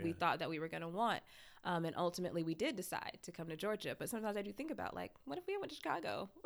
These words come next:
Speaker 1: <laughs> instead? Like, I would legit have a completely
Speaker 2: Yeah.
Speaker 1: different life. I would have different friends. I would have went to a different school. Like, you know, it'd have been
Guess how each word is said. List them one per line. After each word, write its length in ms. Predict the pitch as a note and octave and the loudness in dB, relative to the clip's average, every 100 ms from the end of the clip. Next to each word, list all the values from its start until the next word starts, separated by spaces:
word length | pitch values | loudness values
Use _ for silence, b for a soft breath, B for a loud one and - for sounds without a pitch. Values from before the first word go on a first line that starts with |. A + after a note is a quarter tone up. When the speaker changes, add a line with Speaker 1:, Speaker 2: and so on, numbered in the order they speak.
| A4 | 4
Speaker 1:
<laughs> 260 | - - - | 4 2 10
instead? 540 | D#4 C#4 - C#4+ A3+ | 10 10 8 10 10
Like, 140 | G#3 G3 | 8 10
I 140 | F#3 | 10
would 120 | G#3+ G#3+ | 8 6
legit 280 | G#3 G#3+ G#3+ | 6 4 2
have 160 | G3+ | 0
a 60 | G3 | -2
completely 600 | F#3+ F#3+ F#3 F3+ F#3 G3+ b b b b - | -4 -2 -4 -2 -2 -4 b b b b 0
Speaker 2:
Yeah. 140 | F#3 F#3+ | 6 8
Speaker 1:
different 360 | D3 F#3 D#3+ | 8 4 4
life. 320 | F#3+ F4 F4 - | 6 6 4 4
I 80 | |
would 80 | F#3 | 4
have 220 | F3+ E3+ E3+ | 4 2 0
different 360 | E3 D#3+ D#3+ | -2 -2 -2
friends. 480 | - C4 C4+ C#4 C4+ | 4 6 6 2 6
I 80 | F#3+ | 6
would 60 | E3+ | 8
have 80 | |
went 140 | E3+ F3 | 4 2
to 80 | E3 | 0
a 40 | |
different 300 | D#3+ E3 D#3 | -2 -4 -6
school. 460 | - C4 C4+ C4+ A#3+ | -2 2 4 6 6
Like, 260 | F3 E3 | 6 4
you 60 | G3 | 2
know, 120 | F#3 F3 | 2 2
it'd 120 | F3+ | 2
have 80 | F3+ | 2
been 300 | E3 D#3+ | 0 0